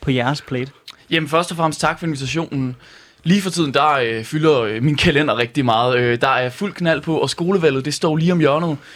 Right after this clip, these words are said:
Speaker 2: hvor vi skal ud og, øh, føre en masse fed valgkamp og snakke med en masse unge mennesker omkring demokrati og politik. Så det er det, der fylder allermest for mig lige nu.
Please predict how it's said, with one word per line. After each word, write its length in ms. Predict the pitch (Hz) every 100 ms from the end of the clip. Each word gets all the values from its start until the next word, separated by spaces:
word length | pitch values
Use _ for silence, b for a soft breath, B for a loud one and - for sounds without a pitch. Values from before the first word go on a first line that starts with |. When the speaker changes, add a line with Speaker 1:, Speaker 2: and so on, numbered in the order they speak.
| B B
Speaker 2:
hvor 180 | 156 156
vi 100 | 147
skal 180 | - 151
ud 140 | 165
og, 300 | - 143 135
øh, 60 | 127
føre 180 | 135 165
en 80 | 151
masse 260 | 156 165
fed 200 | - 180
valgkamp 440 | 143 165 175 160 -
og 220 | 139 135
snakke 220 | 156 151
med 80 | 165
en 60 | 147
masse 240 | 147 165
unge 140 | 160 147
mennesker 320 | 147 160 151
omkring 340 | 139 147 143
demokrati 440 | 139 127 - 196 175
og 100 | 147
politik. 420 | 160 139 165 - - _ - B B -
Så 100 | 147
det 100 | 151
er 40 |
det, 80 | 143
der 80 | 151
fylder 220 | 160 165
allermest 380 | - 143 120 113
for 100 | 127
mig 120 | 123
lige 120 | 123 117
nu. 140 | 117